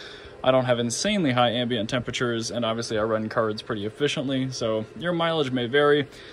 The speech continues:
Probably wouldn't, but, I mean, listen, it's so nice. Well, now I'm taking a look at my Dell O E M thirty eighties that I had to buy as is.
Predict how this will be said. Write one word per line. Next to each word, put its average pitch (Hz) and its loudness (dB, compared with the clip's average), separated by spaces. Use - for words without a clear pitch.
Probably 196 4
wouldn't, 120 0
but, 107 -2
I 131 -2
mean, 92 -4
listen, 123 -4
it's 170 -8
so 113 0
nice. 110 -6
Well, 147 -4
now 135 2
I'm 180 -2
taking 127 -2
a 123 2
look 139 0
at 117 -4
my 117 -2
Dell 131 0
O 135 0
E 135 2
M 127 2
thirty 131 0
eighties 127 -2
that 113 -2
I 107 2
had 107 -2
to 110 -4
buy 117 4
as 139 -2
is. 160 4